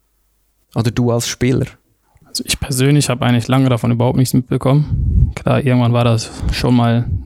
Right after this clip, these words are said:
Speaker 2: Thema in der Mannschaft, ähm, vor allem bei den Spielern, die hierher kommen, die hier groß geworden sind. Ähm,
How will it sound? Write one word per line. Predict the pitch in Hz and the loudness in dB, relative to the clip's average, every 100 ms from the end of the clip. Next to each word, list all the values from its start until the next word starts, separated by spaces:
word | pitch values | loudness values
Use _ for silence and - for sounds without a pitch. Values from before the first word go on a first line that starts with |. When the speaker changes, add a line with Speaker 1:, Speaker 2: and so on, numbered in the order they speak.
| - _ | -14 _
Speaker 2:
Thema | - 127 120 | -2 0 2
in | 117 | 2
der | 117 | 2
Mannschaft, | 117 123 123 117 - | 2 0 0 -2 -2
ähm, | 117 113 120 - | 0 2 0 0
vor | 120 | 0
allem | 117 | 2
bei | 117 | 2
den | 113 | 0
Spielern, | 120 131 123 117 | -2 -2 0 2
die | 117 113 117 117 - | 2 2 0 -2 -4
hierher | 117 120 127 | 0 2 2
kommen, | - 123 117 | 0 0 2
die | |
hier | 117 113 | 2 0
groß | 120 123 | 0 -2
geworden | - 117 117 117 | 0 0 2 2
sind. | 117 120 120 | 2 0 0
Ähm, | 110 113 | 0 0